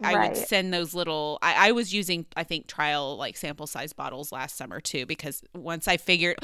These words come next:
Speaker 1: I think once we lost a full size bug spray and sunscreen that were, like, my organic, mineral based, you know, whatever, like, ten dollar
Speaker 2: Twenty dollars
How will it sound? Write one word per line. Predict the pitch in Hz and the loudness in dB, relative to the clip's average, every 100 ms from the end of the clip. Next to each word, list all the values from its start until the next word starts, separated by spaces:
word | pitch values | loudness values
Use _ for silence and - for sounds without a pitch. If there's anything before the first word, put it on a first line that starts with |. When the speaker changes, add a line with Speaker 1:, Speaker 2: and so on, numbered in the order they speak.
| - - | -4 2
Speaker 1:
I | - | 8
think | 302 294 | 8 8
once | 233 240 | 6 4
we | 202 180 | 4 8
lost | 175 170 - | 12 12 10
a | 170 | 0
full | - 156 | 2 0
size | 165 202 185 185 190 196 | 4 8 8 8 6 0
bug | 190 190 185 | 2 4 2
spray | - 190 185 185 | 2 6 6 6
and | 165 175 | 2 0
sunscreen | - 175 170 - 196 190 190 190 - _ - | -2 -2 -2 -4 -2 0 0 -2 -8 _ 4
that | 202 | 6
were, | 214 220 | 10 10
like, | 196 175 - | 10 10 8
my | 202 180 175 | 6 6 8
organic, | 185 175 160 160 165 170 165 - | 6 4 6 6 8 8 6 0
mineral | 185 165 160 170 165 | 0 2 2 2 2
based, | 156 160 160 160 160 - - | 4 4 4 2 0 -4 0
you | 220 208 | 6 6
know, | 165 160 | 6 4
whatever, | 170 156 151 151 165 165 | 4 4 4 2 -2 -2
like, | 151 156 | -4 -6
ten | - 165 147 | -8 -6 6
dollar | |
Speaker 2:
Twenty | 220 208 | 8 10
dollars | 208 196 196 | 12 12 12